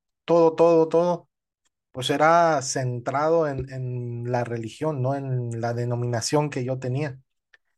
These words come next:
Y como tú <laughs> comentaste de, de ese pastor, e-, esa idea, porque yo me acuerdo que cuando empezaba a cuestionar ya fuertemente,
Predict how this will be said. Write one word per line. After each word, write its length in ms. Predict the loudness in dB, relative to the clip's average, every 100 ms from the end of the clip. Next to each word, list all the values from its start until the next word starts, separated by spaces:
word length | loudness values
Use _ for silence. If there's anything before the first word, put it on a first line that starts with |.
| _
Y 880 | -4 0 0 0 0 0 0 0 -2
como 300 | -2 0 0
tú 80 | -2
<laughs> 120 | -6 -2
comentaste 640 | -2 0 0 -2 -4 -6 -6 -6 -8 -8 -8
de, 240 | 0 0 0
de 80 | 0
ese 180 | 0
pastor, 580 | 0 -2 0 0 0 -2 _ _ _ _ _ _
e-, 180 | -6 -4 -2
esa 280 | 0 4
idea, 540 | 4 4 4 6 4 0
porque 360 | -4 -4 -6 -8 _ _ _
yo 540 | -14 -12 -8 -4 0
me 100 | 2
acuerdo 320 | 2 4 4 2
que 160 | -2
cuando 300 | -6 -4 -4
empezaba 480 | -6 -8 -4 0 0
a 40 | -2
cuestionar 480 | -6 -8 -6 -4
ya 120 | -4 -4
fuertemente, 880 | -4 -4 -6 -6 -6 -2 -2 -2